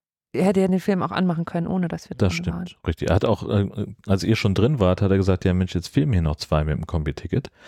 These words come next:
Speaker 2: Ich bin ja dann draußen geblieben mit
Speaker 1: Ja.
Speaker 2: dem Hund, weil ich den Film schon zweimal gesehen habe.
Speaker 1: Und das war, waren die zwei, der Hund und du?
Speaker 2: Nee. Da waren noch andere,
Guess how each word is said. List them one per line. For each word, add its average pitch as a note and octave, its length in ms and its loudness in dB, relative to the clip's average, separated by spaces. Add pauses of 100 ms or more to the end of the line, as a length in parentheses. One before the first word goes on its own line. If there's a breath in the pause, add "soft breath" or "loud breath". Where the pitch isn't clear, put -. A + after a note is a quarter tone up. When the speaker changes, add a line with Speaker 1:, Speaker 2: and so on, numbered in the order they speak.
(120 loud breath)
Speaker 2:
Ich F2 160 0
bin F#2 120 2
ja E2+ 100 6
dann D#2 140 0
draußen E2+ 320 0
geblieben D2+ 300 -2
mit D2+ 80 -2
Speaker 1:
Ja. F#2 120 0
Speaker 2:
dem D2+ 60 -4
Hund, E2 220 -2
weil D2+ 100 0
ich D2 80 -4
den D2+ 140 -10
Film E2+ 240 -6
schon C#2+ 140 -10
zweimal C#2+ 340 -8
gesehen D#2+ 260 -4
habe. E2 140 -6
Speaker 1:
Und F3 160 -2
das E3 140 -4
war, F#3 120 0 (160)
waren E3+ 160 0
die F3 80 -2
zwei, A3 220 2
der D#3 100 -2
Hund D#3+ 180 0
und E3+ 120 -6
du? G3+ 140 -8 (120)
Speaker 2:
Nee. F#2 520 0 (1120)
Da D2 120 -2
waren E2+ 140 2
noch G2 120 0
andere, E2 480 0